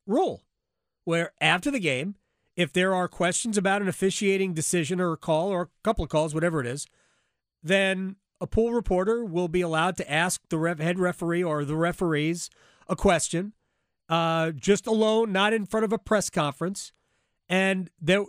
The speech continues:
then we get some clarity on the official statement. Why was this decision made? That's an easy one for the A C C.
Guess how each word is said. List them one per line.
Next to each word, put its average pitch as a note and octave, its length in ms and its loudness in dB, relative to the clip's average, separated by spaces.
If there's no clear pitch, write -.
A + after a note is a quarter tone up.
then E3+ 200 2
we G3+ 120 0
get F3+ 200 0
some F#3+ 200 0
clarity G#3+ 420 0
on F#3+ 80 -2
the G3 120 2
official F#3+ 300 -2
statement. E3+ 420 0
Why F3+ 320 2
was F#3+ 280 0
this E3+ 180 -2
decision C#3+ 440 -6
made? A#2 240 -14
That's C#4+ 220 2
an C#4+ 80 2
easy G#4 280 2
one G#3 200 0
for - 120 -6
the C#3+ 180 -2
A B2+ 60 0
C A2+ 200 -4
C. - 320 -8